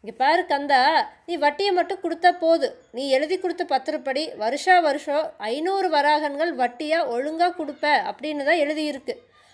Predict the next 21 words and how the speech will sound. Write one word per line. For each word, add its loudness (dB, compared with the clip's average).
அசல் 4
தொகையை 4
திருப்பி -4
கொடுக்கறதா 0
எழுதவே 0
இல்லை. -2
அதனால 0
நீ -4
உன்னோட -2
வாழ்நாள் 0
முழுக்க -2
வருஷா 2
வருஷம் -2
எனக்கு -2
ஐந்நூறு 0
வராகன் 0
வட்டியா 0
கொடுத்தே -2
ஆகணும்" -2
அப்படின்னு -10
சொன்னான். -10